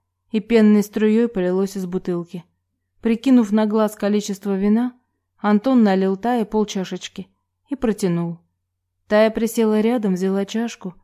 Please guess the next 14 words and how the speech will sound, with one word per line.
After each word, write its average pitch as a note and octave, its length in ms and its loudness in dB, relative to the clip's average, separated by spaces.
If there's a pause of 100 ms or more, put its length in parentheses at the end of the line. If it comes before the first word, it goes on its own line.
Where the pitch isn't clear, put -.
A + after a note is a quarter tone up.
(260)
и A3 100 2
залпом G#3+ 480 0
выпила G3 340 -2
содержимое G3 640 0
под F3+ 200 -8
удивленным F#3+ 600 0
взглядом F#3+ 500 -2
Антона. F3+ 480 -4 (640)
«Твои G3+ 260 0
стихи. G3+ 600 -6 (600)
Тебе G3 220 0
понравилось G#3+ 640 0
выступление?» A3 640 -4 (420)
«Очень. G#3 600 0